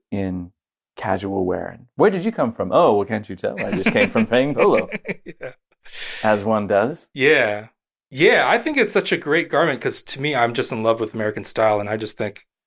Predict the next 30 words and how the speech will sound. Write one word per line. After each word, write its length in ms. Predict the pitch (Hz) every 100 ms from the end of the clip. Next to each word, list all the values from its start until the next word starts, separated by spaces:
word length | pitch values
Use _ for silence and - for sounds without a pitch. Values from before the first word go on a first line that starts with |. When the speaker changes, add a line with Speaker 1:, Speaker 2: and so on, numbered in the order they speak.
| _ _ 131
Speaker 2:
it's 260 | 117 - -
the 100 | 117
quintessential, 960 | - 131 117 - 113 104 113 104 104 - _ _ _ _ -
um, 220 | 107 107 -
even 220 | 190 180
though 140 | 147
it's 220 | 123 - _ _ _ -
originally 440 | 139 127 143 143 110
a 40 |
British 340 | 127 120 117
garment, 440 | - 117 117 117 120 _ _ _ _
played 420 | - 139 123 120 _ _ _ _ _ _ _ 135
in 120 | 120
a, 120 | 131 - 147 - -
a 140 | 131 -
historically, 800 | 135 - 131 131 131 110 110 _ -
uh, 280 | 117 107 104
South 340 | - 123 120 -
Asian 280 | 123 117 117
Indian 360 | 123 117 107
game, 480 | 107 113 104 101 117 _ _ _ _ _ -
um, 600 | 117 107 107 104 101 101 _ _ -
to 160 | -
me, 260 | 117 147 135
in 100 | 110
my 160 | 113 131
mind, 420 | 113 104 101 107
I 80 | 117
think 240 | 113 127 120
of 320 | 101 -